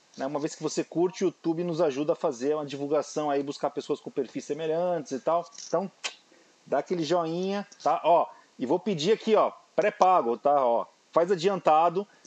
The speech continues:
Se você não gostar da live, depois você tira, não tem problema. Mas faz adiantado, depois você vai esquecer, já viu, né? <laughs> Então tá bom. É, cara, a gente também tem aqui, ó, o canal do YouTube, tá? Um canal que realmente é um sucesso muito grande,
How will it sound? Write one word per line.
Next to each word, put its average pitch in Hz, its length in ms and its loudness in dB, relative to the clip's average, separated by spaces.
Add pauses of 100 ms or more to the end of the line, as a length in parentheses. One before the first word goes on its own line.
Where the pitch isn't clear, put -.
(100)
Se - 180 -8
você 180 240 -2
não 208 320 2
gostar 277 260 2
da 233 100 2
live, 196 220 2
depois 196 260 0
você 220 80 -4
tira, 151 340 0
não 127 100 -4
tem 156 120 -2
problema. 185 380 0
Mas 135 200 -2
faz 185 200 2
adiantado, 185 680 2
depois 170 260 -2
você 170 80 -4
vai 175 80 0
esquecer, 196 720 0 (260)
já 156 160 2
viu, 135 240 0
né? 139 200 0 (340)
<laughs> 135 640 -4 (360)
Então 139 180 -2
tá 170 160 2
bom. 120 260 0 (480)
É, 131 640 2
cara, 190 260 4
a 165 40 2
gente 180 220 -8
também 202 200 -2
tem 190 280 -2
aqui, 202 320 -2
ó, 127 160 4
o 117 40 -8
canal 170 380 0
do 180 80 -4
YouTube, 196 560 -2 (540)
tá? 127 100 -4
Um 135 60 -4
canal 135 280 -4
que 147 120 -8
realmente 135 680 -4
é 113 60 -2
um 127 60 -4
sucesso 135 400 -6
muito 170 240 -4
grande, 156 440 -2